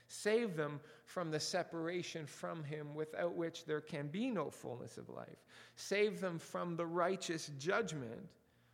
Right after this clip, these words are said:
without which justice could never have been served. So God is rich in mercy. How can he ensure that there is retribution for all wrong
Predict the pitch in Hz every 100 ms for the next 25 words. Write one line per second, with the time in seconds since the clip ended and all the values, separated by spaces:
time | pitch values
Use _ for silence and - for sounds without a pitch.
0 | _ _ 147 143 160 160 143 143 - -
1 | - - - 120 156 180 - 151 - 160
2 | 151 165 160 156 156 156 151 - - -
3 | - _ _ _ _ _ _ _ _ _
4 | _ _ _ _ _ _ _ _ _ _
5 | _ _ _ _ - 151 139 175 190 143
6 | 139 175 - - 139 139 165 175 131 120
7 | 135 175 - 185 160 170 - 143 - -
8 | 226 151 135 131 127 143 135 147 127 143
9 | 147 156 135 151 180 - 135 - 135 143
10 | 208 139 101 92 127 185